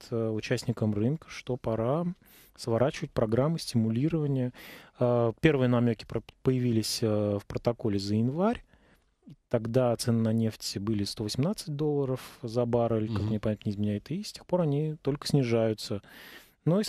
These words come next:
Speaker 2: Это
Speaker 1: соответственно,
Speaker 2: с-, это связанные вещи, да? На-,
Speaker 1: э,
Speaker 2: намёк
Speaker 1: связано
Speaker 2: на
Speaker 1: с чем?
Speaker 2: Мгм.
Speaker 1: Э, то, что, а, долларовое предложение на рынке будет уменьшаться,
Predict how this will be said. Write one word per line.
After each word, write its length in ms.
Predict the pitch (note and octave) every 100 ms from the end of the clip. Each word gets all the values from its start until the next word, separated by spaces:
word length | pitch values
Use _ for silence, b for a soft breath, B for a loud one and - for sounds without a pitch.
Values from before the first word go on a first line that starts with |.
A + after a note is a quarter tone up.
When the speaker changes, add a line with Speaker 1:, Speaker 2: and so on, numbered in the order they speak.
| F#3+
Speaker 2:
Это 160 | - E3
Speaker 1:
соответственно, 0 |
Speaker 2:
с-, 200 | F3+ C#3+
это 140 | C3+
связанные 380 | D3 F3+ B2+ C3
вещи, 280 | A#2+ F#2+ G2+
да? 260 | A#2 E3+ F3
На-, 120 | - C#3
Speaker 1:
э, 100 | B2+
Speaker 2:
намёк 40 |
Speaker 1:
связано 340 | C#3 D3+ D3+
Speaker 2:
на 40 | G#3
Speaker 1:
с 80 | C3
чем? 300 | B3 B3 - -
Speaker 2:
Мгм. 220 | A2 C3+
Speaker 1:
Э, 200 | C3+ C3
то, 100 | -
что, 440 | E3+ - C#3 C3 B2 B B B B
а, 220 | B2 A#2+ A#2
долларовое 440 | E3 C#3+ A#2+ A2+
предложение 560 | A2+ A#2 A#2+ A#2 A2 A2
на 120 | A2
рынке 280 | G#2 G2+ G#2+
будет 280 | G2+ G#2 -
уменьшаться, 720 | D3 - A3+ A3+ - F#3 F3